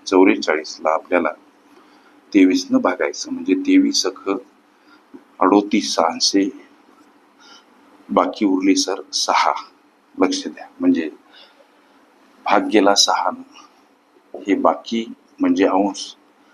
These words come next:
भाजक म्हणजे तेवीस. याचा म्हणजे हा पूर्णांकयुक्त अपूर्णांक आहे,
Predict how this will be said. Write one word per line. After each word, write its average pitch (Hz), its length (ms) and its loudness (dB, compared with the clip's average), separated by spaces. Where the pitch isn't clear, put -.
भाजक 92 380 2
म्हणजे 90 240 0
तेवीस. - 500 -6
याचा 98 420 2
म्हणजे 90 180 0
हा 98 180 0
पूर्णांकयुक्त 107 720 -2
अपूर्णांक - 580 -2
आहे, - 140 -20